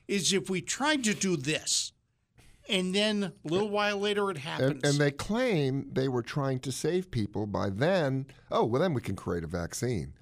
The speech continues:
Speaker 1: Okay, so what was the thing they wanted to do?
Speaker 2: They wanted to take these jazzed up covid, I mean,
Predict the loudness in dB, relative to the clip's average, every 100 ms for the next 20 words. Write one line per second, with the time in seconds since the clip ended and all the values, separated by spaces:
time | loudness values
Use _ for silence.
0 | -20 -6 -2 0 2 2 2 2 2 0
1 | 0 0 -2 0 0 2 0 0 -2 -4
2 | -6 -8 -10 -6 0 2 2 0 0 0
3 | -2 -4 -4 -8 _ _ -6 -2 -2 -4
4 | -10 -16 _ -10 -6 -2 0 2 0 0
5 | 0 -2 -6 _ _ _ _ _ 0 0
6 | 2 -2 -4 -4 -4 -4